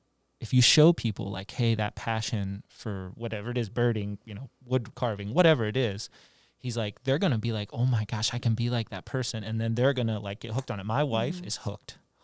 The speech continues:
Speaker 1: hooked.
Speaker 2: That's
Speaker 1: She
Speaker 2: awesome.
Speaker 1: texts me, like, four times a day. "What's this at the feeder?" She's learning how to, um,
Speaker 2: <laughs>
Speaker 1: scope with her phone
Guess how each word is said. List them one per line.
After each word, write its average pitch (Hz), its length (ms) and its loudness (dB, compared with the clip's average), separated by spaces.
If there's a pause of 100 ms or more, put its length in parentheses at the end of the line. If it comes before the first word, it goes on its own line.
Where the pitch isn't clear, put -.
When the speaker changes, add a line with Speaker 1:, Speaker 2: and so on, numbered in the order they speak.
Speaker 1:
hooked. - 440 -8 (180)
Speaker 2:
That's 294 160 -12
Speaker 1:
She - 60 -12 (280)
Speaker 2:
awesome. - 40 2
Speaker 1:
texts - 280 2
me, 123 60 0
like, 113 140 -2
four 113 180 0
times 107 260 0
a 104 60 0
day. - 300 -10 (680)
"What's 123 240 -2
this 120 140 2
at 110 120 -2
the - 80 -6
feeder?" 101 400 -6 (100)
She's 131 260 4
learning 120 280 6
how 110 140 4
to, 107 200 2
um, 104 340 -2 (500)
Speaker 2:
<laughs> - 420 -20
Speaker 1:
scope - 500 0 (240)
with 113 140 -6
her 113 120 -2
phone 123 440 0